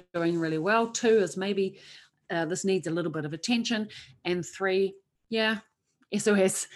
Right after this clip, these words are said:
this needs a lot of attention right now and super urgently. From here, you should have some clarity on what you should, could, would be putting into your business plan for this period. Work on the red first and then tackle the orange, and ensure the green,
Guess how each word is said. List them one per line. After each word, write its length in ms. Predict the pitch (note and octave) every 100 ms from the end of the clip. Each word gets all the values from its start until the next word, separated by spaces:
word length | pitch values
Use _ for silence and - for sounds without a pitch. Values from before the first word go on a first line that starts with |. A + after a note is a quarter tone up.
| -
this 120 | G#3+ G#3
needs 220 | A3+ F#3
a 80 | G3
lot 160 | G3
of 80 | F3+
attention 440 | E3+ G3+ F#3 F#3
right 220 | F3+ F3 F3
now 260 | F3 D#3+ - _ -
and 160 | E3
super 420 | - E3+ E3 D#3+ -
urgently. 520 | D3+ D3 D3+ E2+ C#3+ - _ _ - - - - - _ -
From 160 | G#3+
here, 580 | G3+ - E4+ D4 E3+ G3
you 100 | A#3
should 180 | A#3+ E4+
have 240 | E4+ E4 D4+
some 140 | C4+
clarity 420 | B3+ A#3 A3+ A3
on 180 | G#3 G3+
what 200 | G3+ -
you 80 | G3
should, 340 | - B3+ G#3+
could, 280 | - A3 F3
would 220 | A#3 F#3+
be 120 | F#3+
putting 300 | G3 A3 G3+
into 240 | G3 F3+ F3
your 80 | E3+
business 300 | D#3+ E3 -
plan 340 | - D3+ C#3+ - -
for 320 | - - E3+ D#3
this 180 | D#3+
period. 400 | - - D3 - - - -
Work 200 | F#3+ G3+
on 100 | A#3+
the 100 | C#4
red 300 | A#3 A3 G3+
first 520 | - F3 D#3+ E3+ - -
and 160 | E3
then 260 | E3+ F#3+ G3 -
tackle 280 | F#3 G3
the 160 | G#3+ G#3
orange, 360 | D#3+ D#3 D#3+ - - _ _ _ _ - - _ -
and 380 | F3 F3 E3+
ensure 500 | - F#3 D#3 - G3
the 80 | G3
green, 460 | D#3+ F#3 G3+ F3